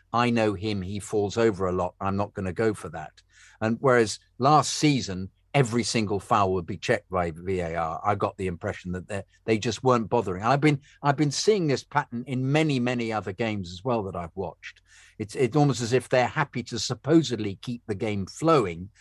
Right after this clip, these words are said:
but what I think is happening is it means they're not bothering with a V A R check unless it's, unless it's very contentious. And so it just keeps,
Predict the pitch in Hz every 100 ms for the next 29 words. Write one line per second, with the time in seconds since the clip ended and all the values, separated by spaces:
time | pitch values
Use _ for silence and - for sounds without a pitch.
0 | - - 117 127 127 117 107 104 98 -
1 | 101 101 95 98 92 104 104 101 98 -
2 | 101 101 98 170 101 90 85 85 85 87
3 | 87 85 87 85 - 87 78 _ _ -
4 | - 104 110 104 104 - - _ _ -
5 | 113 117 139 131 123 117 - - 107 127
6 | 120 104 - 87 - 92 80 - 78 -
7 | - _ _ _ 110 110 107 131 123 156
8 | 151 - - 143 - -